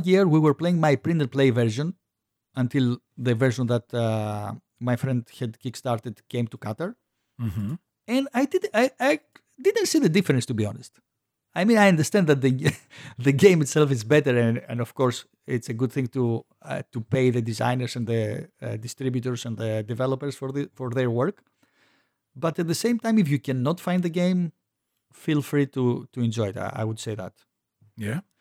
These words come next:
Speaker 1: So, uh, that was number three. So party game number two.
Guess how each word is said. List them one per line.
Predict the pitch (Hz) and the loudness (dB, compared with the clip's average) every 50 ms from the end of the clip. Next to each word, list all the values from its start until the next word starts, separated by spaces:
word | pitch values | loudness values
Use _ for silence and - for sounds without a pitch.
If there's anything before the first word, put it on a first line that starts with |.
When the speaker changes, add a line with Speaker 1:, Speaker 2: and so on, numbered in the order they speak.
| _ _ _ _ _ _ _ _ _ _ _ - | _ _ _ _ _ _ _ _ _ _ _ 0
Speaker 1:
So, | - - 285 233 170 123 | 4 8 8 8 8 6
uh, | - - - 165 180 160 160 156 151 151 151 147 147 147 143 143 139 135 127 | 2 -4 -4 -2 0 2 2 2 2 2 2 2 0 0 0 0 0 -2 -2
that | 131 170 185 175 | -2 -2 -2 -2
was | 185 170 143 | -4 -4 -4
number | 160 160 175 175 180 165 | -2 -2 0 0 0 -2
three. | - - - 165 147 117 107 - - - - - _ | -4 -6 -4 -2 -2 -2 -2 -4 -10 -16 -20 -20 _
So | - - 185 | -6 -4 -4
party | - - _ 220 240 240 - - 185 | -4 -4 _ -4 -4 -4 -6 -10 -10
game | 135 160 175 180 190 202 202 196 185 180 - | -6 -4 -2 0 2 2 0 0 -2 -6 -8
number | 131 131 139 160 170 175 156 160 170 165 151 - _ _ - | -8 -6 -4 -2 -2 -2 -2 -2 -4 -4 -4 -6 _ _ -6
two. | 160 147 113 104 | -4 -4 -4 -4